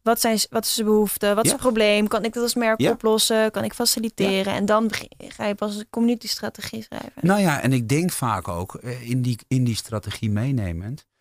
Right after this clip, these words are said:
Speaker 2: ook wa-, wat, wat willen wij voor stukje toe-, ik noem het adding, adding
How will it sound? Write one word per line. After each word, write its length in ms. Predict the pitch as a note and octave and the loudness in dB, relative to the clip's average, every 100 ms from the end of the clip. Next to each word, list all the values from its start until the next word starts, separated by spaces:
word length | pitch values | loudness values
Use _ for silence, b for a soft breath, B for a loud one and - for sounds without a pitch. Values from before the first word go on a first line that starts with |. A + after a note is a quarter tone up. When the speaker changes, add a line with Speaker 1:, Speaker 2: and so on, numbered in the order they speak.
| _ _ _ _ | _ _ _ _
Speaker 2:
ook 320 | C3 D3+ - | -2 -2 -10
wa-, 180 | G2+ - | -6 -6
wat, 340 | - F#2 A#2 - F#2+ | -6 -4 -2 -4 -4
wat 160 | A#2+ | -2
willen 260 | A2 C3+ B2+ | 0 0 0
wij 260 | A#2 A2+ | 0 -2
voor 180 | G#2+ - | -4 -10
stukje 460 | - C#3+ - C3 A#2 | -6 -6 -4 -4 -4
toe-, 200 | - A#2 | -4 -4
ik 220 | - A#2 | -2 -2
noem 160 | B2+ B2 | 2 2
het 140 | A2+ | 0
adding, 280 | A#2+ A#2 G#2 F#2 | -2 -4 -4 -10
adding 300 | - A2+ A2 | -6 -4 -4